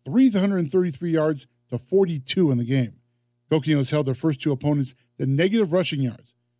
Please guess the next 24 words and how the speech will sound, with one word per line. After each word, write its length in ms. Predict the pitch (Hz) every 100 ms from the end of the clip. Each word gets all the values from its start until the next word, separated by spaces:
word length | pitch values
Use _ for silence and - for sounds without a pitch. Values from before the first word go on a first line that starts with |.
| _ _
The 40 |
Panthers 320 | 127 160 160 143
have 100 | 151
a 40 |
big 200 | 139 151
game 160 | 151 147
this 180 | 135 151
week 160 | 156
against 300 | 156 143 123
three 140 | 147 156
and 100 | 143
oh 100 | 127
Arcadia 460 | 123 - 202 170
in 80 | 147
Phoenix. 360 | 127 175 175 - _ _ _
Then 120 | - 175
they'll 120 | 170
head 160 | 160
back 240 | 135 170 165
down 180 | 165 156
I 120 | 151
seventeen 500 | - 139 131 147 143
next 160 | 131
Friday 420 | - 180 165 151